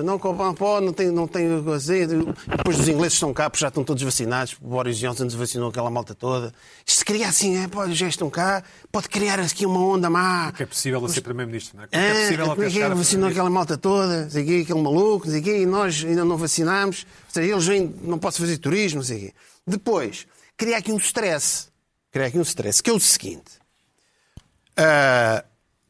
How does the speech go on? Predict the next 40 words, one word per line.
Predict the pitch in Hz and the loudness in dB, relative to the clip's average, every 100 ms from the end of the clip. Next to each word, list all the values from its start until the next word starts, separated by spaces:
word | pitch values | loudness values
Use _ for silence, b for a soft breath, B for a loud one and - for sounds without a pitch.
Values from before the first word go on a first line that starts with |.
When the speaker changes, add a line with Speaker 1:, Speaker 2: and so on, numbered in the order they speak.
| _ 175 | _ 0
Speaker 1:
agosto, | 151 160 160 - - - _ _ _ _ _ _ _ _ _ _ _ _ - | 4 4 4 2 -2 -14 _ _ _ _ _ _ _ _ _ _ _ _ -6
as | 131 | -2
pessoas | - 156 - | 2 2 2
têm | 156 | 0
que | |
estar | 139 131 | 2 2
vacinadas, | 147 - 160 151 170 170 165 - - _ _ _ _ | 2 4 4 4 2 0 -2 -6 -12 _ _ _ _
eh, | 147 143 135 | 0 0 0
quinze | - 180 147 | 2 2 4
dias | 147 131 | 2 2
antes | 151 156 - | 2 2 0
de | 147 | 0
fazer | 139 156 | 0 0
a | |
viagem. | 123 113 98 - - _ _ _ _ | 0 -2 -2 -8 -20 _ _ _ _
A | - | -2
segunda | - 190 226 | 2 4 4
dose, | 180 135 107 - _ b b - | 4 2 0 -8 _ b b -4
quinze | 120 | 2
dias | 160 123 | 2 2
antes. | 101 - | 0 -4
Para, | - 117 B B | -4 -6 B B
para | - | -4
tomar | 151 170 151 | 0 2 2
a | |
primeira | 147 143 160 151 | 2 2 4 4
dose, | 170 180 - - b b - | 2 2 -2 -6 b b -8
portanto, | 107 - | -8 -4
tens | - 175 | 2 4
férias | 202 180 | 4 4
em | 160 | 2
agosto. | 113 98 - - _ _ _ b b b b b - | 2 -4 -8 -16 _ _ _ b b b b b -2
Pedro | 226 165 | 2 4
Buxeri | 156 180 156 | 4 4 4
Mendes | 165 160 | 4 2
está | - 151 | 2 2
ansioso. | 143 - 127 123 | 2 2 0 -2
Epá, | 131 | -4
a | |
ver, | - 127 | -2 -4